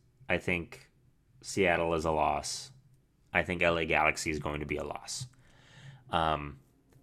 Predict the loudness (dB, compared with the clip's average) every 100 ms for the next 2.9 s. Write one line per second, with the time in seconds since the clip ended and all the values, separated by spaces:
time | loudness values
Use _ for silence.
0 | -10 -8 -4 4 6 6 4 2 4 6
1 | 4 2 0 2 2 4 2 0 -2 -6
2 | -10 -8 -6 -6 0 2 2 0 -4